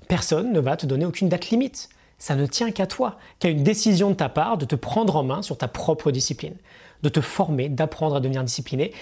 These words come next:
et à faire en sorte de passer à l'action plus souvent, plus régulièrement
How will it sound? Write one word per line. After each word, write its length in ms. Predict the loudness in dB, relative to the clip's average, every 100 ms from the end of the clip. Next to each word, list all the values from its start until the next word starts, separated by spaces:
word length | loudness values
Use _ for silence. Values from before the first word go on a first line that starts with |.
| -6
et 60 | -2
à 60 | 0
faire 220 | 0 0
en 80 | 0
sorte 360 | -2 -4 -12 _ -4
de 80 | -2
passer 260 | 0 0
à 20 | 0
l'action 260 | 0 -2
plus 160 | -2 -2
souvent, 340 | -2 -4 -6 -16 -20 -4
plus 120 | 0
régulièrement 600 | 2 2 2 2 0